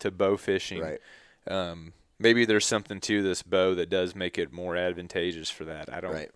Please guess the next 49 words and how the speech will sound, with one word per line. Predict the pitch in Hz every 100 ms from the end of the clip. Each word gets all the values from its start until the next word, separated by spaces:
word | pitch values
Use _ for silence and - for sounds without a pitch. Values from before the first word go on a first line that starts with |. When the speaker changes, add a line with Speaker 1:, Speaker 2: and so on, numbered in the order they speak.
| -
Speaker 2:
for |
sure. | 85 90 76
Speaker 1:
I | 90
don't | 87 76
know. | 90 87 - -
Speaker 2:
Okay. | 131 113 - _ - - -
So | - 127 113
is, | 104 - - - - -
I |
mean, | 113 107 104 -
for, | - 117 98 -
let's | 120 -
just, | 117 - - _ _ _ -
this | 110 -
is |
a | 95
wa-, | 92 98 -
kind | 120 113
of | 92
a, | 87 85
a | - 82
hunting | 80 113 107 101 90
podcast, | 98 90 87 92 87 -
not | 92
necessarily | 92 - 85
bow | 85 95
fishing. | 104 90 85 90 85 - -
Speaker 1:
<laughs> | - -
Speaker 2:
Is | - 95
this | 101 101 - - - 95
a | 95
bow | 92 95 101
that | 98 90
would | 92
even | 92 98 90 92 87 _
make | 87 90 92 90
a |
list, | 85 92 95 - - _ _
any | 85 92 90
type | 101 -
of | 80
list | 85 -
for | -
you? | 95 95 117 _ _ _ _ _ _ _ _ _ _ - - -
Speaker 1:
No, | 127 123 127
other | 113 117 104
than | 101
just | 95 - -
looking | 101 - 95